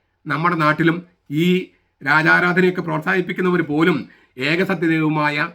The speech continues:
യാഹ്വയെ ദൈവമായിട്ട് അംഗീകരിക്കുന്ന, രക്ഷകനായിട്ട് വിമോചനം അംഗീകരിക്കുന്ന ഒരു പ്രവണത കാണിക്കാൻ നമ്മുടെ ഈ ഒറ്റക്കെട്ടായിട്ടുള്ള ആ നില, നി-, നിൽപ്പ്, സ്തുതിച്ചുകൊണ്ടും പ്രാർത്ഥിച്ചുകൊണ്ടും പ്രാ-, അല്ലേ,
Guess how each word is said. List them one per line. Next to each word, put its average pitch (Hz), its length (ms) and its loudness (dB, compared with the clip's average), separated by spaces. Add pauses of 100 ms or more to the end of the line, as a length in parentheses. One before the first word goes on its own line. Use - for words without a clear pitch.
(200)
യാഹ്വയെ 156 800 0
ദൈവമായിട്ട് 165 760 0 (180)
അംഗീകരിക്കുന്ന, 165 640 0 (120)
രക്ഷകനായിട്ട് 160 560 -4
വിമോചനം 165 400 -4
അംഗീകരിക്കുന്ന 156 640 -4 (320)
ഒരു 147 120 -2 (120)
പ്രവണത 175 340 -2
കാണിക്കാൻ 160 580 0 (360)
നമ്മുടെ 208 460 0
ഈ 196 140 -2
ഒറ്റക്കെട്ടായിട്ടുള്ള 156 880 -4 (220)
ആ 139 300 -4 (140)
നില, 127 240 -8
നി-, 127 460 -12
നിൽപ്പ്, 143 560 -4 (720)
സ്തുതിച്ചുകൊണ്ടും 175 680 0
പ്രാർത്ഥിച്ചുകൊണ്ടും 170 600 -2
പ്രാ-, 147 220 -4
അല്ലേ, 151 420 -4